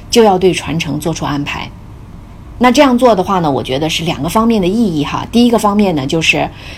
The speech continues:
它可以加强这种安排和传承方案的说服力。就是我现在还稳坐钓鱼台，还是我说了算，那么这个时候呢，我做这个安排，那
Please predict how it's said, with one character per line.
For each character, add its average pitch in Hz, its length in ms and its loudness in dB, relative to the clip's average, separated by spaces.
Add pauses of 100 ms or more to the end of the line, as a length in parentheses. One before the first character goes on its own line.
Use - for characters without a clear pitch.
(120)
它 269 120 2
可 220 240 0
以 214 160 2
加 202 240 2
强 170 280 -2
这 190 120 2
种 165 240 -4
安 190 280 0
排 135 420 -4 (100)
和 160 340 -2
传 208 300 -2
承 202 160 -2
方 226 240 0
案 214 140 0
的 185 100 0
说 277 280 0
服 113 120 -8
力。 131 160 -4 (600)
就 277 120 2
是 254 140 4 (180)
我 220 160 6
现 311 200 4
在 302 140 6
还 190 360 0 (100)
稳 180 160 2
坐 254 120 4
钓 233 220 4
鱼 226 60 0
台， 175 420 -2
还 - 180 0
是 285 100 0
我 196 140 4
说 247 160 2
了 254 60 4
算， 247 260 2 (300)
那 285 80 2
么 277 80 8
这 311 160 2
个 269 80 4
时 208 100 0
候 175 180 0
呢， 147 180 -2
我 165 180 2
做 240 180 2
这 214 140 2
个 170 80 0
安 175 180 -4
排， 151 340 -4 (120)
那 208 260 0